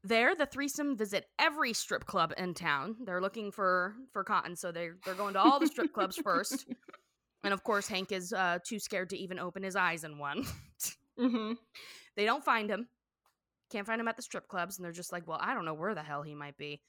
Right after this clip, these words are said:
Speaker 1: Hank gets a clue to Cotton's whereabouts, where he might be, because there is a sign on one of the taxis for the Andrews Sisters, which we
Speaker 2: Hmm.
Speaker 1: know is one of Cotton's favorite bands.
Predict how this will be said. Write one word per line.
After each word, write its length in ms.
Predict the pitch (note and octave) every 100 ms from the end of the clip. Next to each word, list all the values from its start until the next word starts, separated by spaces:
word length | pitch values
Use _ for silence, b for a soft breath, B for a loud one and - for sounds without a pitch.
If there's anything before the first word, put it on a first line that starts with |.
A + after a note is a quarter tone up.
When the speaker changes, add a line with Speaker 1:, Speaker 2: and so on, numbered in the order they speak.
| _ _
Speaker 1:
Hank 240 | D4+ E4+
gets 160 | E4+ D#4
a 80 | B3
clue 300 | - F#4 E4
to 60 | C4+
Cotton's 360 | B3 A#3+ A#3
whereabouts, 560 | G#3 G3 F#3+ F#3 C#4 -
where 80 | G#3
he 140 | A3+
might 340 | G#3+ A3 -
be, 320 | G3 E3+ E3 - _
because 580 | A3 F#3+ A3 F#3 F#3 F3+
there 280 | F#3+ G3 G3
is 200 | G3+ F#3
a 320 | G3 F#3 F3+ G3+ b b b b
sign 540 | - - D4 C4+ C4 C4
on 240 | B3 A#3
one 100 | A#3
of 80 | A#3
the 80 | A3+
taxis 680 | - A#3 A3+ - A3 G#3 G3
for 120 | A3+
the 140 | G#3 A3+
Andrews 320 | F4+ A#3+ G3+
Sisters, 540 | - F3+ - - - F3+
which 260 | D3+ -
we 380 | A3 G3+ F#3+ F#3
Speaker 2:
Hmm. 80 | G3
Speaker 1:
know 200 | F#3+ F3 E3+
is 260 | F#3 E3 -
one 180 | G3 F#3
of 100 | -
Cotton's 360 | G#3 F3 F#3
favorite 420 | - - E3 D#3+
bands. 400 | - D3 C3 -